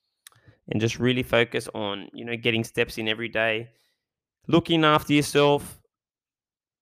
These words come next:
looking after stress, getting your sleep in, doing mobility work daily, going for a massage weekly, you know, doing a sauna weekly, which I haven't done in years, but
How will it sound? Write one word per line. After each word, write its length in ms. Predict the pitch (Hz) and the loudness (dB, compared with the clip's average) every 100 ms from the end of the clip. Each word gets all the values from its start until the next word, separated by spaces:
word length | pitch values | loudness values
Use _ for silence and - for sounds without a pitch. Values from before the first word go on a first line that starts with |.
| _ _ _ _ _ _ | _ _ _ _ _ _
looking 360 | 147 156 160 156 | -4 -2 0 0
after 280 | 156 165 | 0 -2
stress, 460 | 147 - 135 135 - | -4 -2 0 0 -4
getting 300 | - 135 160 | -8 -6 -4
your 100 | 165 | -4
sleep 420 | - 139 143 139 | -4 -4 -4 -4
in, 320 | 139 143 143 120 | -2 -2 -2 -4
doing 260 | 147 160 | -4 0
mobility 560 | 160 143 139 143 143 135 | 0 0 -4 -4 -4 -2
work 360 | 143 139 - | 0 0 -2
daily, 600 | 123 117 135 135 131 127 _ _ _ _ - | -2 -2 -2 -6 -8 -10 _ _ _ _ -2
going 220 | 127 151 | 2 2
for 180 | - 156 | 0 0
a 40 | |
massage 580 | 135 135 135 135 135 123 | 0 -2 -4 -6 -8 -10
weekly, 680 | 110 131 127 135 135 135 - _ _ _ | -16 -14 -14 -12 -10 -12 -14 _ _ _
you 100 | - | -6
know, 200 | 113 113 | -2 -2
doing 360 | 117 - 143 156 | -4 -8 -6 -6
a 40 | |
sauna 600 | 151 - 135 143 139 139 | -8 -6 -2 -2 -2 -2
weekly, 400 | 131 139 135 143 | -4 -6 -6 -10
which 220 | 127 117 123 | -10 -8 -6
I 60 | |
haven't 200 | 123 120 | -6 -10
done 140 | 117 120 | -12 -10
in 180 | 110 | -6
years, 280 | 107 127 151 | -4 -2 -4
but 300 | - 110 - | -2 -2 -2